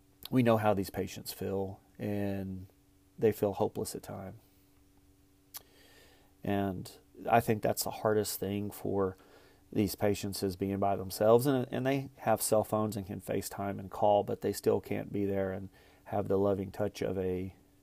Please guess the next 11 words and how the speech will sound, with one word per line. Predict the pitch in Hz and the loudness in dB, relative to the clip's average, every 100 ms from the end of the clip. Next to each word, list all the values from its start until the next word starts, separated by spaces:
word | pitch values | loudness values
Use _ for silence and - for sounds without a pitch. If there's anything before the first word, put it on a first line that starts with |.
| _ _ _ - | _ _ _ 0
person | 113 104 98 | 2 2 0
that | 95 - | -6 -8
cares | - 98 - | -4 -4 -6
about | 98 98 - | -12 -14 -12
them. | 92 90 - _ _ - - _ - - _ - | -14 -14 -18 _ _ -20 -20 _ -20 -20 _ 2
That's | 117 - | 2 4
very | 113 98 | 2 0
difficult | 98 98 - - - | 0 -4 -6 -6 -6
for | - 107 90 | -6 -8 -8
'em. | 92 _ _ _ _ _ _ _ _ _ _ - - - - - | -12 _ _ _ _ _ _ _ _ _ _ -20 -20 -18 -20 -2
So | - 127 117 | 6 8 8